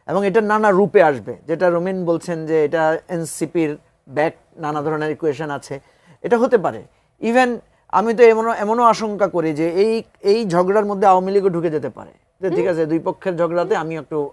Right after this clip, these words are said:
Speaker 1: আগুন দিই, বাতাস লাগাই। এগুলো আমাদের প্রথাগত চরিত্র। তো সুতরাং এবারের নির্বাচনের প্রথম যেই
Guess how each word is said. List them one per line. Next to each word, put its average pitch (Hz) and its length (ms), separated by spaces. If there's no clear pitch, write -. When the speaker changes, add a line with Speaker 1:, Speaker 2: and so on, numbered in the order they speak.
Speaker 1:
আগুন 156 500
দিই, 143 80
বাতাস 135 400
লাগাই। 113 280
এগুলো 226 280
আমাদের 220 380
প্রথাগত 196 400
চরিত্র। 156 520
তো 180 80
সুতরাং 240 440
এবারের 233 420
নির্বাচনের 240 720
প্রথম 262 720
যেই 180 340